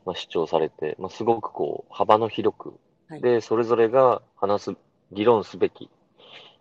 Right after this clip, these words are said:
Speaker 1: えー、内容をですね、まあ、話をしていたと。で、
Speaker 2: はい。
Speaker 1: まあ、私が見たときに、その質問をして、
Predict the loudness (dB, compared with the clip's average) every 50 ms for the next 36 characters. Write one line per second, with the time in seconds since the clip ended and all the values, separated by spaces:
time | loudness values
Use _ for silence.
0 | _ _ -8 -8 -6 -4 -4 -6 -4 -2 -2 -2 -2 -2 -4 -6 -10 -14 -14 -14
1 | -14 -12 -12 -10 -10 -8 -8 -8 -10 -10 -10 -10 -8 -8 -8 -8 -10 -14 _ -6
2 | -4 -4 -6 -8 _ -20 -20 -20 -20 -16 -8 -6 -2 0 0 -2 -2 -6 -10 -12
3 | -16 -18 -12 -8 -8 -8 -8 -10 _ _ _ _ -6 -2 0 0 0 0 -2 -4
4 | _ _ _ _ -20 -20 -20 _ _ _ -4 2 4 6 6 6 6 6 4 4
5 | 6 6 4 4 2 -4 -16 _ _ _ _ _ _ _ _ -4 0 0 0 2
6 | 2 0 0 0 -2 -4 -4 -4 -4 -4 -4 -6 -6 -8 -10 -10 -8 -6 -4 -4
7 | -4 -6 -8 _ _ _ _ -2 2 4 4 4 4 2 2 2 0 -2 -2 -6
8 | _ 4 6 8 8 6 4